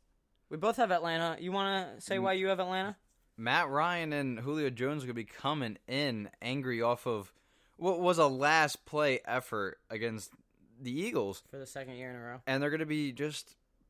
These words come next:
Speaker 2: doing what they do best.
Speaker 1: If you haven't had a chance,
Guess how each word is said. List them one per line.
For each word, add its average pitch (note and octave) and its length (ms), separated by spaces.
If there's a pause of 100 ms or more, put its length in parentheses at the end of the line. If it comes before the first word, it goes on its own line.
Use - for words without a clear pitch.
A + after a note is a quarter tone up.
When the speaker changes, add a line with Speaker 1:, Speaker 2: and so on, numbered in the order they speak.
Speaker 2:
doing E3+ 260
what E3+ 120
they E3 100
do D#3+ 180
best. C4+ 540
Speaker 1:
If F#3 160
you G3+ 80
haven't A#3 300
had G3+ 180
a D#3+ 60
chance, F3+ 580